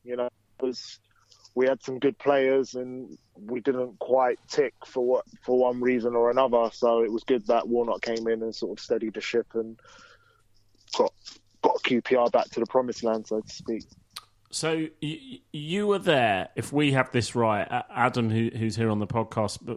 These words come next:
Speaker 2: made this point before, uh, when we were off air. Your whole time at Q P R spanned across the Briatore era.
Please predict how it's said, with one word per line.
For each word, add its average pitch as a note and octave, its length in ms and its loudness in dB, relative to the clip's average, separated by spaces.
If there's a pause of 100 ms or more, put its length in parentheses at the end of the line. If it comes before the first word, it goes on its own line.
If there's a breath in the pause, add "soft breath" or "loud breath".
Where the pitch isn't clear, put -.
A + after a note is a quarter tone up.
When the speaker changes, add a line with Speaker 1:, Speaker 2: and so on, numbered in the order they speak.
Speaker 2:
made A2 240 -2
this G2+ 140 -6
point A#2+ 320 -2
before, F#2+ 640 0 (100)
uh, A2+ 80 -6
when A2 240 0
we G#2+ 100 2
were A2 120 4
off G#2+ 140 -2
air. G2+ 240 2
Your D#3 680 2
whole E3+ 240 2
time C#3 340 2
at - 80 -8
Q C3 220 2
P B2 160 2
R G#2+ 340 4 (460 loud breath)
spanned C#3 480 2
across B2+ 360 2
the B2 100 2
Briatore A#2+ 600 4
era. E2 400 0